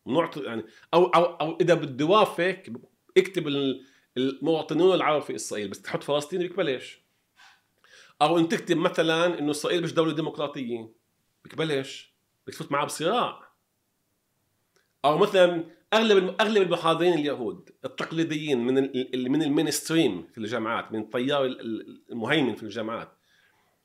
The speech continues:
بيجوا، بيجوا الطلاب العرب بيعمل معهم مثلًا، آه، ماجستير أو دكتوراه. أنا هي بحثتها هزار.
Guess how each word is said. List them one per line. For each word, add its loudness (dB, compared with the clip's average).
بيجوا، 0
بيجوا 0
الطلاب -2
العرب 2
بيعمل -2
معهم -2
مثلًا، -2
آه، -4
ماجستير -4
أو -2
دكتوراه. -4
أنا -6
هي -2
بحثتها -8
هزار. -12